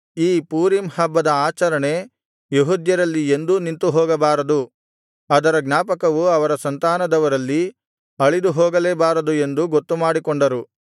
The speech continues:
ಇದಲ್ಲದೆ ಅಬೀಹೈಲನ ಮಗಳಾದ ಎಸ್ತೇರ್ ರಾಣಿಯು ಅಧಿಕಾರಯುಕ್ತಳಾಗಿ ಪೂರೀಮ್ ಸಂಬಂಧವಾದ ಆ ಎರಡನೆಯ ಶಾಸನವನ್ನು ದೃಢಪಡಿಸುವುದಕ್ಕೋಸ್ಕರ ಯೆಹೂದ್ಯನಾದ ಮೊರ್ದೆಕೈಯ ಸಹಾಯದಿಂದ ಪತ್ರಗಳನ್ನು ಬರೆದಳು.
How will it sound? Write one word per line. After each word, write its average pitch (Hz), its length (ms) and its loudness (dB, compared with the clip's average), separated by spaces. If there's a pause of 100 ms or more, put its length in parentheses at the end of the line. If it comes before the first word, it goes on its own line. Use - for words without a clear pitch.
(280)
ಇದಲ್ಲದೆ 160 580 2 (120)
ಅಬೀಹೈಲನ 170 600 0
ಮಗಳಾದ 156 560 0
ಎಸ್ತೇರ್ 165 500 -2
ರಾಣಿಯು 151 600 -2 (480)
ಅಧಿಕಾರಯುಕ್ತಳಾಗಿ 170 1200 0
ಪೂರೀಮ್ 180 440 -2
ಸಂಬಂಧವಾದ 156 920 0
ಆ 156 180 2
ಎರಡನೆಯ 160 540 0
ಶಾಸನವನ್ನು 156 920 -2 (460)
ದೃಢಪಡಿಸುವುದಕ್ಕೋಸ್ಕರ 165 1200 -2 (100)
ಯೆಹೂದ್ಯನಾದ 156 720 -2
ಮೊರ್ದೆಕೈಯ 160 680 0
ಸಹಾಯದಿಂದ 147 680 -2 (640)
ಪತ್ರಗಳನ್ನು 170 600 0
ಬರೆದಳು. 151 460 0